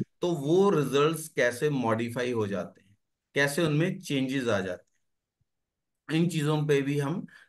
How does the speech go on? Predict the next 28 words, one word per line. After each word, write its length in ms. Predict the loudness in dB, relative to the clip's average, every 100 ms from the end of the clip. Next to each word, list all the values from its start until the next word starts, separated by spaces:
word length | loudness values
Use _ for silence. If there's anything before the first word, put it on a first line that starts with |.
| -2
discuss 440 | -2 0 -2 -2 -2
करेंगे। 380 | -6 -6 -14 -18 _ _ _ -10
साथ 420 | 2 4 4 2
ही 80 | 0
मैं 120 | 0
अपने 240 | -2 -2
दर्शकों 560 | -2 -2 -4 -6 -2 -2
को 120 | -2
ये 160 | -2 -2
कहना 320 | -2 -2 -4
चाहता 340 | -4 -4 -4 -6
हूं 260 | -6 -6 -6
कि 100 | -8
काफी 600 | 0 0 0 -2 0 -2
दर्शकों 540 | -2 -4 -2 -4 -4 -4
का 100 | -4
comment 360 | -2 -4 -2 -2
होता 300 | -4 -2 -2
है, 380 | 0 -2 -6 -14 _ _ _ _ _ _ _ -6
Last 420 | 0 2 0 -2
time 440 | -4 -2 -2 -4 -10 _ _ _ _ _ _ -10
हमारे 400 | -4 0 0 0
एक 80 | -4
दर्शक 340 | -6 -6 -8
ने 140 | -6 -6
comment 360 | -4 -4 -4
किया 240 | -6 -6 -4
था 160 | -6